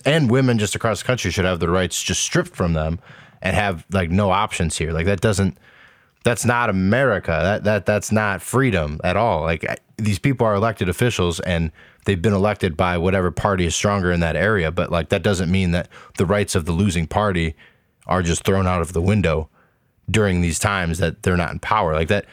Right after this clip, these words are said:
that's, that doesn't feel like what America should be. Like, that sounds like basically, like, England rule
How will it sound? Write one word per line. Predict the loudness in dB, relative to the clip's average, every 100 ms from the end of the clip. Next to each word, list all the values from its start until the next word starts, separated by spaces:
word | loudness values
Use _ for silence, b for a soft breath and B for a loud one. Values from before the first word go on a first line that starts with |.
| B B B _
that's, | -2 0 -8
that | -2 -2 0
doesn't | 2 2 0 -4 _
feel | -8 0 2 2
like | 0 -2 -2
what | 0 2
America | 2 2 0 -2
should | -2 0
be. | 0 2 2
Like, | -2 0
that | -2 0
sounds | 0 0 0
like | -2 -2 -12 _
basically, | 0 2 0 0 2
like, | 2 0 -2
England | 0 2 4 4
rule | 4 2 2 2 0 -4